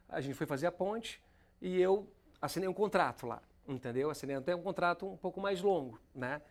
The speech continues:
Então, que acaba agora, no final desse ano, esse contrato. Acaba agora.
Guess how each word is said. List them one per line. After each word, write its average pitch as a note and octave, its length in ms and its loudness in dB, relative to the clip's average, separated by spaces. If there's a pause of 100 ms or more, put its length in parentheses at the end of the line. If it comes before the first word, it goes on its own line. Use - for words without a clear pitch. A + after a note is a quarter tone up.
(400)
Então, D3+ 760 0 (140)
que - 120 -2
acaba D#3+ 360 8
agora, F3 400 8
no G#3 80 0
final G3 160 2
desse G3 240 -2
ano, C#3 240 -2 (260)
esse C#3 120 -14
contrato. B2+ 340 -8 (220)
Acaba D3+ 240 -6
agora. G#3 260 2